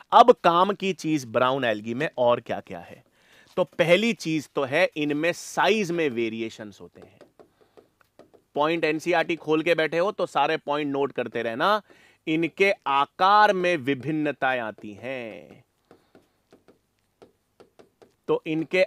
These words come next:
आकार में विषमताएं कैसी आती हैं? जैसे इनमें सबसे सिंपल रूप जो होता है, सिंपल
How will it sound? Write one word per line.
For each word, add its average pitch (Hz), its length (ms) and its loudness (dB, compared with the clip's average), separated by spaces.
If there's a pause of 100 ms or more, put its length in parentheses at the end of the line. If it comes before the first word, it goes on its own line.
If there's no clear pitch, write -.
आकार 180 520 4
में 196 160 -2
विषमताएं 180 640 0
कैसी 180 320 -2
आती 170 260 -2
हैं? 175 160 -6
जैसे 151 380 0 (1500)
इनमें 185 380 0
सबसे 196 540 0
सिंपल 208 720 2
रूप 180 460 0
जो 147 220 2
होता 113 340 -2
है, 95 180 -12 (2500)
सिंपल 220 1040 2